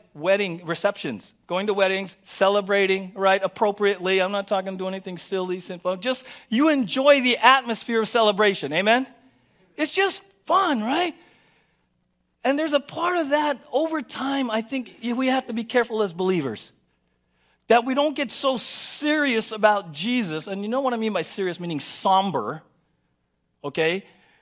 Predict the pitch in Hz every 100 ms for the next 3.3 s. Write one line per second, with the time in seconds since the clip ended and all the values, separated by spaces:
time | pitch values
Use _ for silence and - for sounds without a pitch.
0 | _ _ _ _ _ 247 202 240 262 262
1 | 254 240 _ _ - 190 175 - - 233
2 | 226 226 208 185 _ 175 135 170 165 151
3 | 147 120 -